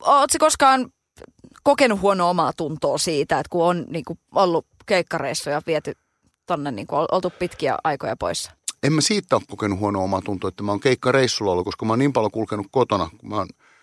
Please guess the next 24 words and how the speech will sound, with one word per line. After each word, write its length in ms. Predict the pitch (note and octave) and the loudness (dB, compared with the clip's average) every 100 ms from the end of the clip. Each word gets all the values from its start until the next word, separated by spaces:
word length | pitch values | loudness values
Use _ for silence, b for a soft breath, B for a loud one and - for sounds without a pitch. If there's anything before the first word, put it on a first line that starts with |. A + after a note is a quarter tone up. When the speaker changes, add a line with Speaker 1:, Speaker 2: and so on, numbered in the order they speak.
| b b | b b
Speaker 2:
koko 220 | B2+ A#2+ | -4 -2
kaksituhattaluvun 640 | B2 A#2+ - G#2 G2+ F#2+ F2 | -2 -2 -4 -6 -6 -8 -6
kulkenut 340 | F#2+ G2+ G#2 | -8 -4 -2
omalla 280 | A2 G2 G2 | 0 2 2
autolla. 400 | G2+ F#2 E2+ E2+ _ _ _ _ _ _ _ _ - | 2 0 -4 -6 _ _ _ _ _ _ _ _ -6
Mut 180 | A#2 - | -4 -2
et 120 | A#2 | 0
siitä 360 | - G3 F#3 G2+ | 0 0 0 0
mä 220 | G2+ G#2 | 0 2
oon 420 | A2 A2 F#2 F#2 F#2 _ _ _ _ _ _ C#3+ _ _ _ _ _ _ _ | 2 2 0 -4 -14 _ _ _ _ _ _ _ _ _ _ _ _ _ _
ko-, 140 | A2 - _ | -4 -4 _
kokenut 320 | A#2+ A2 G#2 | -2 0 0
huonoa 320 | G#2+ A#2+ G#2 G#2 | 2 2 4 4
omaa 200 | A2 G2+ | 2 0
tuntoa, 260 | F#2+ F2+ | -4 -4
että 180 | F2+ C3 | -4 -2
va-, 140 | B2+ - | -2 -2
kun 180 | C3+ B2+ | -4 -2
on 120 | A#2+ | -4
esimerkiksi 360 | A2 A2+ G2 | -6 -8 -8
konserttikiertue 1080 | - B2 G#2+ G#2 - F#2 A2 F#2+ F2 - D#2+ | -6 -6 -6 -8 -12 -10 -4 -4 -6 -10 -8
alkamassa 540 | F2 F2+ F#2 D#2+ - F#2+ | -6 -6 -8 -12 -12 -8
tai 160 | G#2 | -6
konserttikiertue, 840 | G#2 G2 G2 A#2+ - B2 F#2+ F#2+ | -4 -6 -8 -12 0 2 2 0